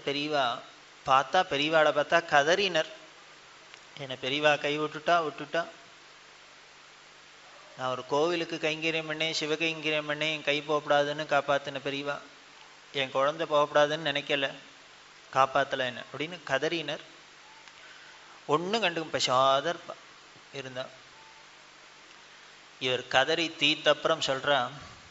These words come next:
"உனக்கு ஒரு கதை சொல்லட்டுமா?" அப்படின்னு.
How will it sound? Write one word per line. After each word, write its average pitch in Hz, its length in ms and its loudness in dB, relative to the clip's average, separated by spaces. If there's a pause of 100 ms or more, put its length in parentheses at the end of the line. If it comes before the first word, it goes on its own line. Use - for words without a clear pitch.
(3750)
"உனக்கு 139 300 -6
ஒரு 135 100 -6
கதை 139 320 0
சொல்லட்டுமா?" 131 500 -4 (280)
அப்படின்னு. 117 280 -16